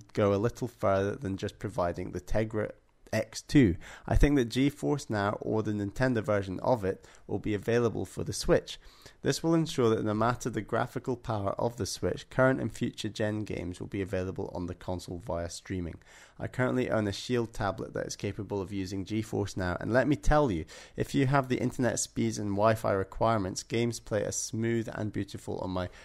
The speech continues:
two hundred ninety-nine dollar tablet as in my fifteen hundred dollar custom-built P C. What do you guys think? Will Nintendo ever consider incorporating a monthly subscription platform like GeForce Now? Love the show. Sincerely, Ricardo."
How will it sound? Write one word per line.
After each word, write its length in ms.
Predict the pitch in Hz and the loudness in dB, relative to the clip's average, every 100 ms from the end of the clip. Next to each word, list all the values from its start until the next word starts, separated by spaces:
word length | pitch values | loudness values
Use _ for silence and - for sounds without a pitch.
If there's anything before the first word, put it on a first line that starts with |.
| - _ - | -20 _ -2
two 160 | - 139 | 6 6
hundred 240 | 135 120 | 6 4
ninety-nine 480 | 113 113 117 101 104 | 4 2 2 2 2
dollar 260 | 101 95 | 2 2
tablet 500 | 92 107 107 107 98 - | 0 0 -2 -2 -4 -4
as 280 | 85 92 107 - _ _ | -6 -6 -8 -16 _ _
in 240 | 104 104 101 | -6 -4 -4
my 280 | 95 90 | -4 -4
fifteen 600 | 107 - 131 123 - 117 | -8 -8 -6 -6 -4 -4
hundred 400 | 104 123 127 110 | -4 -4 -2 -4
dollar 280 | - 90 90 | -4 -2 -2
custom-built 840 | - - 110 - 101 92 95 - - | -4 -4 -4 -4 -6 -2 -2 -2 -6
P 140 | 95 | -8
C. 340 | - - 85 - - - - | -6 -6 -8 -8 -20 -8 4
What 180 | 143 | 4
do 100 | 147 | 6
you 40 | 143 | 6
guys 300 | 127 110 - | 6 6 2
think? 260 | 107 95 | -4 -2
Will 120 | 101 113 | -2 0
Nintendo 500 | 117 - 127 123 - | 0 0 2 2 4
ever 180 | 120 127 | 2 2
consider 500 | 131 117 117 101 101 | -2 -2 0 0 0
incorporating 720 | - 113 107 113 98 101 - 107 | -2 -4 -2 -2 -2 -4 -6 -4
a 60 | |
monthly 400 | 95 113 139 127 | 0 0 0 -4
subscription 760 | 113 120 101 - 107 - - 95 | -4 -6 -10 -6 -4 -4 -6 -6
platform 460 | - 90 - 92 | -4 -4 -4 -6
like 240 | 92 90 - | -4 -6 -4
GeForce 500 | 98 95 107 98 - | -6 -4 -4 -6 -6
Now? 240 | 80 87 - | -8 -8 2
Love 220 | 120 139 | 4 6
the 80 | 135 | 4
show. 280 | - 107 98 | 2 2 0
Sincerely, 640 | - 95 - 98 95 90 - | -2 -6 -4 -2 -2 -6 -8
Ricardo." 400 | 87 - 71 | -12 -8 -8